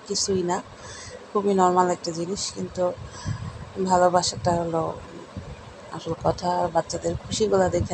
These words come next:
আমার আরও বেশি ভালো লাগতেছিল, তাই তোমাদের সঙ্গে শেয়ার করলাম। তো তোমরা সবাই ভালো থাকবা, সুস্থ থাকবা। আমার ব্লগ ভিডিওগুলো প্লিজ একটু সবাই বেশি বেশি শেয়ার করে দিবা।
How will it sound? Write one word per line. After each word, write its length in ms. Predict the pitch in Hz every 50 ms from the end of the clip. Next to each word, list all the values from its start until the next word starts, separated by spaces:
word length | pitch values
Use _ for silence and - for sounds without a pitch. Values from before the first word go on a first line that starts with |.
| 170
আমার 120 | 165 165 160 160
আরও 120 | 160 160 156 151
বেশি 160 | 160 - - 165 165
ভালো 140 | 165 160 160 156
লাগতেছিল, 480 | 160 156 - - 160 160 - 165 160 170 180 180 - - - - - - - - - - - - - - - - - -
তাই 120 | - 196 185 -
তোমাদের 320 | 180 175 170 165 165 170 165 -
সঙ্গে 260 | 190 180 175 170 185 190 - -
শেয়ার 220 | 190 170 156 160 160 -
করলাম। 280 | 156 156 156 156 151 - - - - - - - - - - - - - - - - - - - - - - - - - - - - - - - - - - - - - - - - - - - - - - - - - - - - - - - - - - - - - - - - - - - - - - - - - - - - - - - - - - - -
তো 60 | - - -
তোমরা 180 | 196 190 185 185 -
সবাই 180 | 202 190 185 175 175 175
ভালো 140 | 170 170 175 175 -
থাকবা, 260 | 185 175 - - 180 175 180 -
সুস্থ 200 | 190 185 - - 185 185 -
থাকবা। 280 | 175 175 - - 180 180 196 - - - - - - - - - -
আমার 180 | 185 190 190 185 180 175
ব্লগ 180 | 175 170 175 165 - -
ভিডিওগুলো 460 | 185 170 180 175 175 170 170 170 170 175 -
প্লিজ 200 | - 180 175 160 170
একটু 120 | - - 170 -
সবাই 180 | - 165 165 165 160 170
বেশি 160 | 165 - 175 170
বেশি 200 | 170 160 - 180 - -
শেয়ার 220 | 180 175 170 175 - -
করে 160 | 170 165 165 151 165
দিবা। 200 | 170 - 175